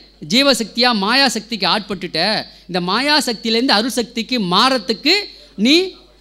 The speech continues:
முயற்சி பண்ணணும்" அப்படின்னு நமக்கு வள்ளலார் சொல்ற இதுதான். இப்போ இந்த, இந்த மாயாசக்தியாகிய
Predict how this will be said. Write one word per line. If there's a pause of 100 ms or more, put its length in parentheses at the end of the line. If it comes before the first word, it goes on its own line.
(140)
முயற்சி
பண்ணணும்"
அப்படின்னு
நமக்கு
வள்ளலார்
சொல்ற
இதுதான். (480)
இப்போ
இந்த, (280)
இந்த
மாயாசக்தியாகிய